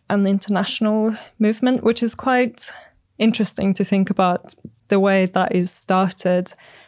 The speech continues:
with a sort of shared experience that a lot of women had. And this is the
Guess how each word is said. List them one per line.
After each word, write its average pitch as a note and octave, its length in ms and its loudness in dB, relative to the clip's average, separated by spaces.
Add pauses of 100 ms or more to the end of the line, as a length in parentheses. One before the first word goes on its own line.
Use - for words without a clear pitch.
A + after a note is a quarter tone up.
(160)
with C#4 300 0
a A3+ 160 4
sort G3 260 0
of F#3 220 0
shared G3+ 640 2 (200)
experience G#3+ 840 2
that F#3+ 340 2
a G3 60 0
lot F#3+ 260 0
of F#3 160 -2
women G3+ 440 4 (340)
had. G#3+ 440 0 (280)
And A3+ 160 4
this C#4+ 180 2
is A#3 460 -2
the F#3 460 2